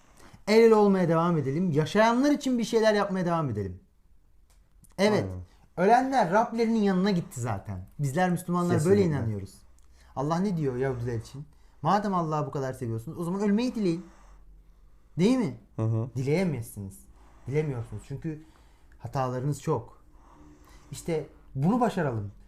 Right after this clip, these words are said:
Speaker 1: Yani dönelim, acılarımızdan ders alalım ve yaşayanlara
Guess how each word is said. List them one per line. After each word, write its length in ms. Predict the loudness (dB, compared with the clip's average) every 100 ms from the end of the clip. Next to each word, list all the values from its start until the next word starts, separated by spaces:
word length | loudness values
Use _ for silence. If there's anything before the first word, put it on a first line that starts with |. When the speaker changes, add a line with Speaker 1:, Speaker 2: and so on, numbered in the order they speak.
| -6
Speaker 1:
Yani 380 | 0 2 2 -4 -8 -20 -16 -2
dönelim, 520 | 2 2 2 0 -4 0
acılarımızdan 760 | 0 2 2 2 2 2 4 6
ders 260 | 4 4
alalım 400 | -2 -2 -2 -2
ve 260 | -2 -2 -4
yaşayanlara 920 | -4 -4 2 4 4 4 6 6